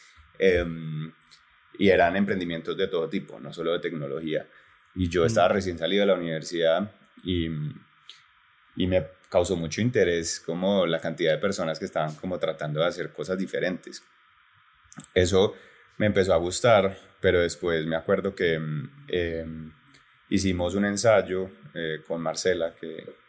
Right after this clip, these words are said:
Speaker 1: que si oye esto, eh, ella, di-, digamos que con esto empezó mi camino en tecnología, y es que, em, hicimos un ensayo para J P Morgan Chase Foundation para con-, posconflicto
Speaker 2: Mm.
Speaker 1: en Colombia. En esa época se estaba firmando la paz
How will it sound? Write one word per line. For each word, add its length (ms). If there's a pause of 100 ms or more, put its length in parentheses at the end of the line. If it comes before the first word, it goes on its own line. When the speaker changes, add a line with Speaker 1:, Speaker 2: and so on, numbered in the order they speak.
(160)
Speaker 1:
que 140
si 140
oye 240
esto, 340 (560)
eh, 260
ella, 440
di-, 320 (340)
digamos 380
que 120
con 200
esto 400 (400)
empezó 500
mi 140
camino 500
en 120
tecnología, 760
y 140
es 160
que, 480
em, 580 (1500)
hicimos 340
un 100
ensayo 400
para 160
J 180
P 100
Morgan 280
Chase 200
Foundation 600
para 320
con-, 200
posconflicto 640
Speaker 2:
Mm. 40
Speaker 1:
en 40
Colombia. 340
En 80
esa 140
época 240
se 80
estaba 220
firmando 380
la 140
paz 360